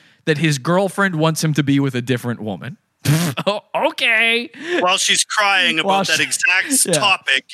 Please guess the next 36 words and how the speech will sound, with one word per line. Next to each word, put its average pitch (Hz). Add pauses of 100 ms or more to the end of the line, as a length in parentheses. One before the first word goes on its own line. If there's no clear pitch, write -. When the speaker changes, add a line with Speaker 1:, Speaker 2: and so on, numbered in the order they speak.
(100)
Speaker 2:
in 165
a 165
different 220
fucking 254
Speaker 1:
While 180
Speaker 2:
room. 185
Speaker 1:
he's 180
prepping 185
to 170
clean 175
the 147
stink 180
out 123
of 120
the 123
truck 123
from 120
her. 117
Speaker 2:
<laughs> - (760)
Speaker 1:
And 180
she 180
knows 160
she 147
needs 123
help. 127 (2000)
Jamie 104
does 92
a 92 (240)
frowny 110
face. 104
Speaker 2:
Sad - (240)
Speaker 1:
Yeah. 107
Speaker 2:
frowny 90
face. 98
Speaker 1:
Uh, 123
"Yeah, 135